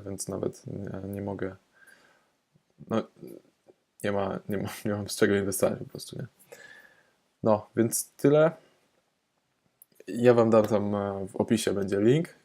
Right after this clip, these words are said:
gdzie możecie od razu sobie przejść na Mintos, jak jeszcze nie macie konta i założyć to konto. Ja korzystam z tego programu Premia dla Przyjaciół, czyli jeżeli wejdziecie w ten link i się za-, i założycie konto i zainwestujecie tam,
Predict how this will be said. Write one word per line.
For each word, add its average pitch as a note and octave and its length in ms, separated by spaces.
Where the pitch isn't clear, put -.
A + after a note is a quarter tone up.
gdzie - 180
możecie F#2+ 280
od G2 60
razu G2 200
sobie F#2 200
przejść - 260
na G2+ 60
Mintos, G2 320
jak - 120
jeszcze - 220
nie G2+ 60
macie G2+ 220
konta G#2 320
i G2+ 260
założyć G#2 380
to F#2+ 100
konto. C#3 400
Ja A2 100
korzystam A2 380
z - 80
tego G2 340
programu G#2 440
Premia G#2 280
dla G2+ 120
Przyjaciół, G2+ 560
czyli G2+ 420
jeżeli G2 340
wejdziecie G2 460
w - 60
ten G2 220
link G2+ 180
i G2 580
się - 180
za-, G2 300
i F#2 360
założycie G2 440
konto B2+ 360
i F#2+ 120
zainwestujecie G2 960
tam, - 220